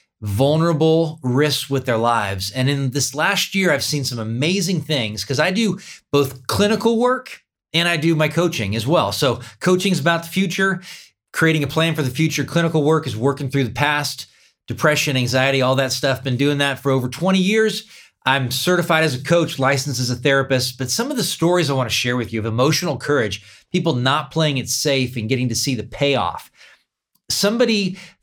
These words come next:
facing, a man, a sexual assault as a teen and admitting for the first time that he's guarded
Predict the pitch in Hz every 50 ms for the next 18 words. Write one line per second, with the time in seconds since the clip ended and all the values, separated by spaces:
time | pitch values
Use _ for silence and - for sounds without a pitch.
0 | _ _ _ 190 185 190 185 185 - - 123 110 110 110 123 131 135 143 160 185
1 | 180 143 120 110 107 107 113 110 101 - - - _ _ _ - 123 - - 175
2 | 175 175 175 - 190 165 147 - - - 131 120 120 120 113 117 113 107 107 101
3 | - - - - 180 151 110 90 90 92 95 95 98 95 - - - - _ _
4 | _ _ _ 127 127 127 127 110 107 123 131 151 180 180 156 113 107 104 104 110
5 | 110 113 113 - - _ _ _ _ - 135 131 123 131 143 143 139 139 - 143
6 | 135 131 131 123 117 113 110 117 113 107 101 104 - 131 123 127 135 139 117 110
7 | 104 104 98 107 98